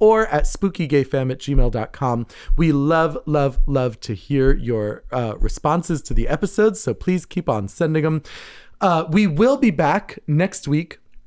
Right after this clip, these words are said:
with a very special episode with a very special friend, uh, who is coming to join us here on the, uh, on the podcast. So, uh, check out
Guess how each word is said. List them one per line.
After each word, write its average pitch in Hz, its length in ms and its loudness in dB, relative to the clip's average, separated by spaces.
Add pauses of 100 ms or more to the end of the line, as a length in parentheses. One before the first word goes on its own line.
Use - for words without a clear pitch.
(600)
with 185 280 0
a 160 160 4
very 151 580 2
special 110 540 -4
episode 101 600 -10 (340)
with 147 180 0
a 131 240 0
very 117 600 0
special - 460 -6
friend, 101 540 -10 (400)
uh, 139 240 2
who 131 160 0
is 135 100 0
coming 131 320 -4
to - 100 -10
join 120 300 -2
us 120 140 -6
here 123 260 -2
on 120 240 -6
the, 107 240 -4 (180)
uh, 107 480 -4
on 120 200 -4
the 110 80 -6
podcast. 120 640 -4 (200)
So, - 460 0 (340)
uh, 147 420 2
check - 300 -2
out 214 340 0